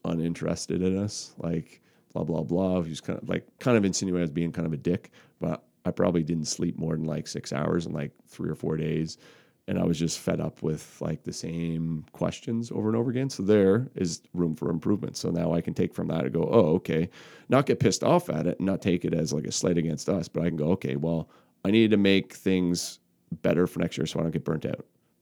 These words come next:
which hire more staff or hire somebody else that take over for me for, like, a day or two driving so I can have time off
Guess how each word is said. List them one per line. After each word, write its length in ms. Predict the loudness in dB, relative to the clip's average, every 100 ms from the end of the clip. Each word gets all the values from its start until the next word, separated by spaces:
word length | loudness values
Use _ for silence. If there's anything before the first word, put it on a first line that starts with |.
| 0
which 300 | 0 0 -6
hire 220 | -6 -4
more 160 | -2 -4
staff 320 | -6 -8 -6
or 60 | -4
hire 140 | -2
somebody 280 | -2 0 2
else 160 | 2 0
that 200 | -6 -4
take 160 | -4 -2
over 180 | -2 -4
for 140 | -6
me 140 | -6
for, 120 | -6 -6
like, 140 | -4
a 60 | -2
day 120 | -4
or 80 | -4
two 260 | -6 -8 -6
driving 340 | -2 0 0 -4
so 120 | -8
I 80 | -6
can 140 | -4 -4
have 200 | -4 -6
time 260 | -6 -4
off 240 | -4 -4